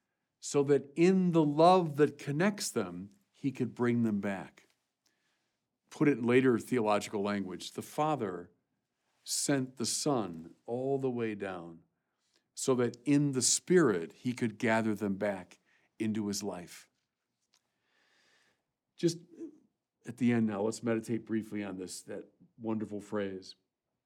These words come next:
"So that every tongue confess that Jesus Christ is Lord."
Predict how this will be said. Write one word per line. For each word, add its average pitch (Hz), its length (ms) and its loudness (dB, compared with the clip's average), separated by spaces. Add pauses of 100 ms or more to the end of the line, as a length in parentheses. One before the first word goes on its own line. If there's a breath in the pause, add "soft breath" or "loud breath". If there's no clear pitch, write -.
(380)
"So - 180 -4
that 123 200 -2
every 190 440 4
tongue 143 580 2
confess 117 720 -4 (120)
that - 420 -6
Jesus 160 640 -4
Christ 131 640 -2
is 117 240 -6
Lord." 107 540 -4